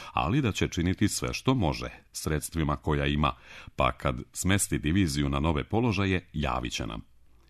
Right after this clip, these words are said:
Upravnik pozorišta nas je otvoreno i bez milosti zajebavao,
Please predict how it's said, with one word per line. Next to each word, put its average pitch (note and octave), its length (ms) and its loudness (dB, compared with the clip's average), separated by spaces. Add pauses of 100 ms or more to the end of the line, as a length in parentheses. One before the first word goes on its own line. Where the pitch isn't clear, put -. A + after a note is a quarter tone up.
(600)
Upravnik D#2+ 500 2
pozorišta E2+ 520 2
nas D#2+ 240 0
je E2 80 4
otvoreno E2 520 4
i D2+ 180 4
bez C#2+ 340 0
milosti E2 440 2
zajebavao, C#2+ 800 2